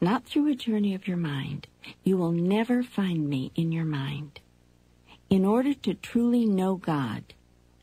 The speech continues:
you have to be out of your mind. Yet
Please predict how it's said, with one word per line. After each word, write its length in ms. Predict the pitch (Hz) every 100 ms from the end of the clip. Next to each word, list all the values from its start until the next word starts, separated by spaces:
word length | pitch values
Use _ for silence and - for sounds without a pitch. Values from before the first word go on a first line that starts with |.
| _
you 100 | 175
have 360 | 175 190 190 -
to 100 | -
be 380 | 180 175 170 - -
out 240 | 160 160 -
of 240 | 165 - -
your 100 | 147
mind. 480 | 143 139 135 160 151 _ - _ _ _ _ _ _ _ _ _ _
Yet 180 | 208 196